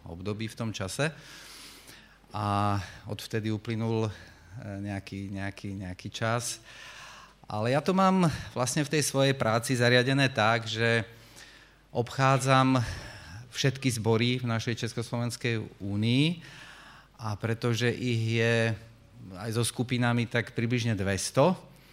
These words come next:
takže kým som obišiel to jedno kolo a už ho, treba povedať, že už ho mám za sebou, tak teraz vlastne nastal čas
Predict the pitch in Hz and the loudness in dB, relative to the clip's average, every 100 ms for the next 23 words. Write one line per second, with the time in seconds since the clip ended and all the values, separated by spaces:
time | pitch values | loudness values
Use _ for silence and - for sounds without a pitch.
0 | - - - - _ 107 107 104 120 110 | -20 -20 -20 -20 _ -6 -4 2 4 4
1 | 95 - - 127 127 123 113 - - - | 0 -10 -2 2 2 0 -2 -10 -20 -18
2 | - 113 110 117 120 - 117 110 - 110 | -10 -8 -6 -6 -6 -4 -4 -4 -2 -2
3 | 104 - 110 110 110 104 92 - 110 107 | -2 -2 -2 0 -2 -4 -6 -2 2 4
4 | 120 131 - - - - - 101 104 117 | 2 0 -10 -20 -20 -14 -8 -6 -2 0
5 | 104 92 - - 110 107 104 101 107 104 | 0 -6 -20 -14 -8 -8 -8 -10 -6 -6
6 | 98 104 104 110 107 98 98 - 110 117 | -6 -8 -6 -4 -4 -4 -4 -2 2 2
7 | 117 - - - 95 - 113 107 110 104 | 2 -4 -20 -10 -10 -4 -2 0 -2 -2
8 | - 110 104 - 101 101 - - 101 98 | -2 0 -2 -4 -6 -4 -4 -4 -4 -6
9 | - - 98 | -12 -6 -4